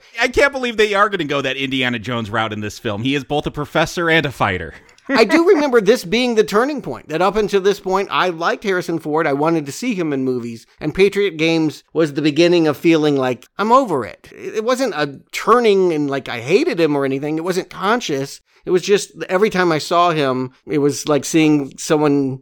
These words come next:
Speaker 2: you don't have any connection with anymore, an old friend that you don't have anything in common.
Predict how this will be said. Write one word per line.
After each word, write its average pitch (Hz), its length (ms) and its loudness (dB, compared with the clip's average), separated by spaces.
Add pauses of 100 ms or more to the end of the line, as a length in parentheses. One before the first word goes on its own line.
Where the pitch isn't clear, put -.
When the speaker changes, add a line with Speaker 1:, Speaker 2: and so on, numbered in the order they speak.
Speaker 2:
you 156 140 -2
don't 156 180 2
have 151 140 2
any 135 140 0
connection 139 480 -2
with - 200 -14
anymore, 92 380 -14
an 135 120 -6
old 170 220 4
friend 147 420 2
that 131 280 -2
you 143 100 -4
don't 143 220 -2
have 143 180 -2
anything 143 380 0
in 131 100 0
common. 135 480 -2